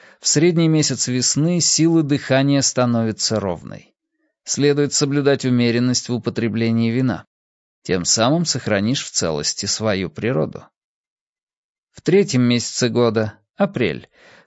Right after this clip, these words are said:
нужно есть поменьше сладкого и больше острого. Это увеличивает запас силы ощущений и укрепляет силу дыхания,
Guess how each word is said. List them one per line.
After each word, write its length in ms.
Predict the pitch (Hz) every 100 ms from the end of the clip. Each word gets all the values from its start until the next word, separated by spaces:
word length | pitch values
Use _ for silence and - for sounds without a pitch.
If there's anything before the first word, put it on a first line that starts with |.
| -
нужно 360 | 156 208 185
есть 340 | 180 160 156 -
поменьше 540 | 151 139 120 104 123
сладкого 760 | - 95 120 - 175 160 190 202 _
и 100 | 208
больше 440 | 202 143 160 -
острого. 640 | 127 82 - - 62 67 - _ _ _ _ -
Это 240 | 127 139
увеличивает 680 | 147 151 160 156 - 147 123
запас 440 | 143 147 156 -
силы 360 | - 151 151 147
ощущений 840 | 139 - 135 - 180 170 120 104
и 200 | 92 147
укрепляет 600 | 139 131 127 143 147 143
силу 300 | - 143 139
дыхания, 680 | 131 143 - 156 76 50